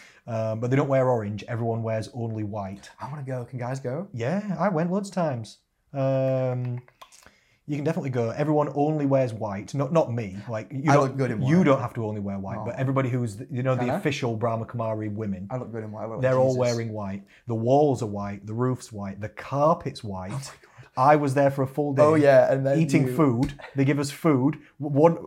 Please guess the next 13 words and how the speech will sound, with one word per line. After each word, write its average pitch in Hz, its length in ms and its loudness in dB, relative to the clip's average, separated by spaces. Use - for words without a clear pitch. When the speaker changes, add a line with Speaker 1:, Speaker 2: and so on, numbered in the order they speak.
Speaker 1:
at 165 100 4
one 180 180 6
point, 165 520 4
it 151 120 -6
was 143 140 4
bright 135 540 4
green 139 420 0
pea 160 260 -2
soup, 156 520 0
and 147 120 2
I 143 140 4
spilt 180 540 2
it 135 200 -2